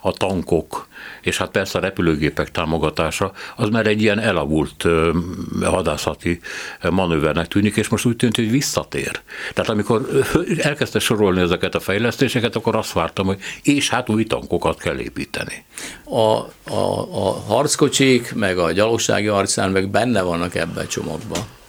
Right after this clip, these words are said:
Speaker 2: De ugye, ö, a, a, a, mondjuk, amit a, most a Leopard, ö, kettes hétszáz, nem, nem, nem, ö,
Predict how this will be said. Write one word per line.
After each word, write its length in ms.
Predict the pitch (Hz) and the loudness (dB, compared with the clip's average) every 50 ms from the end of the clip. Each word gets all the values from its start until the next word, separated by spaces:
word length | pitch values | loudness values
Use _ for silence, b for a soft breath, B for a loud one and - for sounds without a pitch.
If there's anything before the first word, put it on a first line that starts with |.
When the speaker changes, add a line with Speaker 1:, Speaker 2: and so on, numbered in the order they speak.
| B B B B B B B B B B B | B B B B B B B B B B B
Speaker 2:
De 220 | - 87 92 92 | -4 -2 0 0
ugye, 380 | 98 107 104 98 95 101 104 107 B B B B B B B | 2 2 4 4 4 4 2 0 B B B B B B B
ö, 540 | - 110 92 - - 98 95 95 - - 98 - - 247 - - - _ _ _ - 320 302 - - | -6 -4 -2 0 0 0 0 0 0 0 -2 -4 -6 -10 -16 -20 -20 _ _ _ -20 -20 -20 -18 -12
a, 60 | - | -8
a, 800 | - - - - 92 98 - - - 247 - - 120 - 87 85 87 - - - - - - | -4 -4 -2 0 0 -2 -2 -4 -6 -14 -14 -8 -6 -4 -2 -2 -2 -4 -6 -10 -12 -14 -12
a, 160 | - - - | -12 -10 -6
mondjuk, 220 | 104 104 101 95 - | -4 -2 -2 -2 -2
amit 200 | 95 98 98 95 | -2 -2 0 0
a, 120 | 95 90 | 0 0
most 180 | - - - - | -2 -4 -2 -2
a 340 | 92 90 85 87 90 90 98 - - - 95 90 | -2 -2 0 -2 -2 -4 -6 -8 -10 -10 -6 -4
Leopard, 560 | 92 95 98 98 - 101 95 92 98 98 98 | -2 -2 -2 0 0 0 0 0 0 -2 -2
ö, 300 | 98 98 92 92 92 98 104 98 - | 0 0 0 2 0 -2 -4 -6 -6
kettes 440 | - 98 90 87 - - 92 87 - | -4 -4 -4 -4 -4 -4 -2 -2 0
hétszáz, 460 | - 90 92 - - 85 85 92 98 | 0 -2 -2 -2 -2 -2 -2 -2 -2
nem, 280 | 101 104 110 110 110 - - - - | -2 -2 -2 -2 -4 -8 -8 -8 -4
nem, 240 | 104 101 101 98 - | -2 -2 -2 -2 -4
nem, 280 | - 104 107 101 101 101 | -2 0 0 0 0 -2
ö, 420 | 104 - 90 87 85 85 85 85 | -4 -6 -6 -4 -4 -4 -2 -4